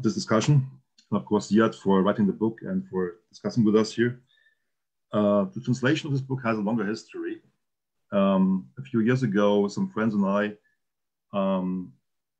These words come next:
planned to translate and to, uh, publish a series of book on, books on Syria. And that proved to be a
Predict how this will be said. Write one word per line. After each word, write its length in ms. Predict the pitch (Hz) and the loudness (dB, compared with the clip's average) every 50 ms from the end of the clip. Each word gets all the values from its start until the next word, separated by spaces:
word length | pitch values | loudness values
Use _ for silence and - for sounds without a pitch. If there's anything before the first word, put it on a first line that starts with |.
| _ _ _ | _ _ _
planned 340 | - 104 104 104 117 120 120 | -4 -2 0 2 2 0 0
to 80 | 123 | -2
translate 640 | - - 107 98 95 - 95 98 101 104 117 113 113 - | -4 -6 -6 -8 -6 -4 -2 -2 0 2 0 0 -2 -6
and 200 | - 101 98 98 - - - | -10 -8 -8 -8 -8 -8 -6
to, 420 | 98 95 95 95 95 92 90 - - 98 | -4 -2 -2 -2 -2 -4 -6 -8 -10 -8
uh, 200 | 95 92 92 - - _ - | -6 -6 -6 -8 -8 _ -6
publish 480 | 117 104 104 101 98 92 - - - - _ _ _ _ _ - | -6 -4 -4 -4 -4 -4 -6 -12 -16 -20 _ _ _ _ _ -12
a 40 | |
series 420 | 135 - - 135 139 131 113 - - | -10 -4 0 2 4 4 2 0 -2
of 160 | 104 - - | -6 -8 -4
book 240 | - 107 95 - - - | -4 -4 -4 -4 -8 -8
on, 180 | - 92 95 | -6 -4 -4
books 320 | 95 - 120 117 - - - | -2 -2 -4 -4 -4 -6 -8
on 120 | 101 87 | -8 -8
Syria. 480 | - - - 104 101 104 113 123 135 131 - - _ _ _ _ _ _ _ _ _ _ _ _ _ _ _ _ | -6 -4 -2 0 2 2 4 2 2 0 -2 -6 _ _ _ _ _ _ _ _ _ _ _ _ _ _ _ _
And 100 | - 120 | 0 2
that 140 | 120 117 - | 2 2 2
proved 180 | - 139 135 131 | 2 0 0 2
to 40 | 117 | 2
be 120 | 107 117 | 2 2
a 100 | 113 98 | 2 2